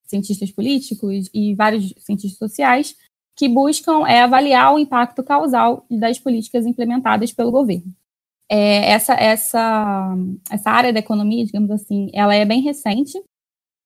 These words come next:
ela deve ter, eu chutaria, não mais que vinte anos, e ultimamente no Brasil ela tem crescido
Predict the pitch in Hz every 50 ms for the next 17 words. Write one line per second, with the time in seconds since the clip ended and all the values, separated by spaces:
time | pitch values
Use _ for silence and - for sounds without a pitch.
0 | _ _ _ _ _ - 214 196 196 196 190 - 220 208 196 196 190 185 185 190
1 | 196 - - - 202 190 190 190 190 185 180 180 - - - - 202 202 202 208
2 | 208 202 202 - - 196 202 208 202 - 302 247 233 262 285 277 - - _ _
3 | _ _ _ _ _ _ _ _ _ _ _ - 240 240 240 240 240 233 233 226
4 | 226 226 226 220 220 - - _ _ _ _ - 247 254 - 269 269 269 269 269
5 | 294 285 294 285 262 269 254 247 240 247 247 247 240 254 247 254 262 240 254 -
6 | - 262 269 285 277 294 262